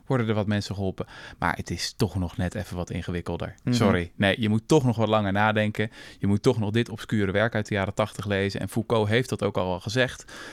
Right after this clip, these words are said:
Speaker 1: Ja, het systeem is toch nog sterker, sterker dan je denkt."
Speaker 2: Mhm.
Speaker 1: En dat zuigt energie uit mensen. Ik,
Speaker 2: Ja.
Speaker 1: ik merk dat ook heel erg. Dat, ehm,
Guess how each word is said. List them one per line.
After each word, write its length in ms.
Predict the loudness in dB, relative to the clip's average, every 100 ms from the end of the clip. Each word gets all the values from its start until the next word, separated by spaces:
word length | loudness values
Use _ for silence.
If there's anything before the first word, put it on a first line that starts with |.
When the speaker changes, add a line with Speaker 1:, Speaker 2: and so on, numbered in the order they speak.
| -6
Speaker 1:
Ja, 60 | -4
het 200 | -4 -4
systeem 460 | -4 0 2 2 0
is 140 | -4
toch 180 | -2 0
nog 180 | -2 -2
sterker, 640 | 0 0 0 0 0 -2
sterker 420 | -4 0 0 0 -2
dan 120 | 0
je 80 | -2
denkt." 360 | -2 -4 -8 -2
Speaker 2:
Mhm. 300 | 0 0 -2 -6 -20 -20 _ -2
Speaker 1:
En 120 | 2
dat 160 | 2
zuigt 640 | 2 4 6 6 4 0 -2
energie 460 | 0 0 0 -2
uit 100 | -4
mensen. 380 | -6 -8 -10 -12 -8
Ik, 140 | 0 4
Speaker 2:
Ja. 140 | 4
Speaker 1:
ik 80 | 6
merk 180 | 4 4
dat 140 | -2
ook 100 | 0
heel 220 | 2 4 2
erg. 300 | 0 -4 -14 -8
Dat, 280 | -6 -4 -2
ehm, 400 | 0 0 -2